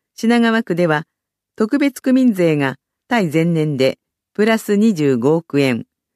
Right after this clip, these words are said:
六点二パーセントの増という数値に現れており、区の事務事業では、重点課題をはじめとする事業を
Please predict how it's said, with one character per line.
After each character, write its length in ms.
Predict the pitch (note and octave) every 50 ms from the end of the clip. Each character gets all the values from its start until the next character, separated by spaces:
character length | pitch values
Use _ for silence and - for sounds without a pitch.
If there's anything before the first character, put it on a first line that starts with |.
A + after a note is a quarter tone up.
| _ _ _ _ _ -
六 220 | A3 C#4 B3 -
点 240 | - - G3+ F3 D#3+
二 140 | D#3 D#3 -
パ 180 | - G#3 G#3
ー 40 | A3
セ 140 | - - G#3+
ン 100 | G3+ F3
ト 100 | - D3
の 160 | C#3 C3 C3
増 220 | B2+ F3 F#3 E3+ D#3
と 120 | - B2 A#2+
い 100 | A#2+ A#2+
う 80 | A#2
数 240 | A2 - G3 G3 F#3
値 160 | - - F3+
に 100 | F3+ F3
現 220 | F3 E3+ F3 F3 E3+ E3+
れ 100 | D3+ C#3
て 160 | - - A#2+
お 100 | A#2+ B2
り、 220 | B2 A2+ A#2+ - - _ _ _ _ _ _ _ _ _ _ _ _ _
区 140 | - G#3
の 200 | F#3 D#3 C3+ - _ _ _ _ _ -
事 120 | C3+ E3 G#3
務 160 | A3+ B3+ B3
事 120 | A#3 A#3+
業 240 | A3+ A3+ A3+ G#3 F3+
で 120 | E3 F3 E3+
は、 200 | D#3+ D3+ D3+ - _ _ _ _ _ _ _ _ _ _ _
重 200 | - A#3+ C4+ C4+
点 240 | B3+ C#4 B3+ B3+ A#3+
課 160 | - B3+ B3
題 260 | A#3 G#3+ G3 F3+ E3+
を 40 | E3
は 120 | E3 E3+ E3
じ 140 | F3 F#3+
め 100 | F#3+ F#3
と 140 | E3+ F3+ F3+
す 120 | E3+ - E3
る 140 | D3+ D3+
事 140 | C#3 E3+ F#3
業 320 | F#3 E3 D3+ C#3 C3+ B2 A#2+
を 180 | B2 A#2 -